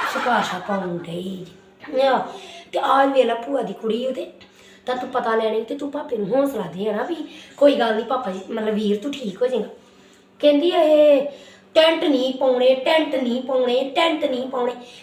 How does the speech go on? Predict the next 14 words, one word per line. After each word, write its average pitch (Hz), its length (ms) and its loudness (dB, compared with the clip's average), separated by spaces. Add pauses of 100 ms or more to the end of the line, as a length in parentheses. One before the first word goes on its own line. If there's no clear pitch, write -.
ਮੈਂ 302 80 0
ਕਿਹਾ, - 120 -4
"ਟੈਂਟ 320 280 2
ਕਦੋਂ - 280 4
ਪਾਏ - 160 4
ਆਪਾਂ? - 460 6 (600)
ਟੈਂਟ," 269 300 0
ਮੈਂ 277 100 2
ਕਿਹਾ, 349 120 -2
"ਇੱਥੇ 330 280 -2
ਵਿਆਹ 254 240 -2
ਤੇ 415 100 -6
ਲਿਆ 311 180 0
ਵਾ?" 285 100 -2